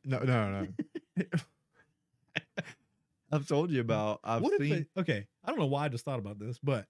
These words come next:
Speaker 2: what if, like, in the future, like, you know, everybody's trying to conserve water and, like, you know, the, you know, keep, there's
Speaker 1: Yeah,
Speaker 2: no
Speaker 1: 'cause water's gonna run out.
Speaker 2: you know, the water's gonna be bad, or it's like, you know, the system's gonna break down, or, like, there's not gonna be any toilet paper, you know, that kinda stuff.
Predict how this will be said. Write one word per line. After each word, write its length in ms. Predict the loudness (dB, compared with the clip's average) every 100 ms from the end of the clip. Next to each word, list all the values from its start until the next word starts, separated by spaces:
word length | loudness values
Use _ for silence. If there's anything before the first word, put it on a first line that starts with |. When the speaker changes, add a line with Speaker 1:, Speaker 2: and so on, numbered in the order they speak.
| _ _ _
Speaker 2:
what 160 | -2 -2
if, 140 | -4
like, 200 | -4 -2
in 80 | -2
the 60 | 0
future, 560 | 0 0 0 -6 -6
like, 300 | -8 -10 -14 _ _ _ _ _ _ _ _ -8
you 80 | -6
know, 140 | -4 -2
everybody's 240 | -2 -2
trying 160 | -2 -2
to 60 |
conserve 380 | -4 -4 -2 -2
water 500 | -4 -4 -4 -4 -4
and, 100 | -6
like, 120 | -10 -12 -20 _
you 80 | -10
know, 220 | -8 -8 -14 _ _ _ _ _ _ _ -12
the, 160 | -12 -12 -20 -16
you 100 | -12
know, 100 | -12 -14
keep, 220 | -10 -10 -4
there's 160 | 2
Speaker 1:
Yeah, 40 | 4
Speaker 2:
no 60 | 4
Speaker 1:
'cause 180 | 2 -2
water's 340 | -2 -2 -4
gonna 140 | -6 -6
run 160 | -8
out. 220 | -10 -12 -16 _ -4
Speaker 2:
you 120 | -2
know, 100 | 0
the 120 | -2
water's 300 | -2 -2 0
gonna 80 | 2
be 60 | 2
bad, 360 | 0 -4 -6
or 60 | -6
it's 120 | -8
like, 140 | -10 -16 _ -8
you 120 | -6
know, 100 | -6
the 60 |
system's 360 | -6 -4 -4 -2
gonna 140 | -2
break 180 | -2 -4
down, 260 | -6 -6 -4
or, 120 | -4
like, 180 | -6 -10
there's 160 | -10 -6
not 60 |
gonna 120 | -4 -2
be 100 | -2
any 100 | -2
toilet 300 | -4 -6 -4
paper, 460 | -6 -6 -8 -8 -12 _ _ _ _ _ _
you 100 | -6
know, 100 | -4 -4
that 180 | -4
kinda 180 | -4 -6
stuff. 260 | -8 -14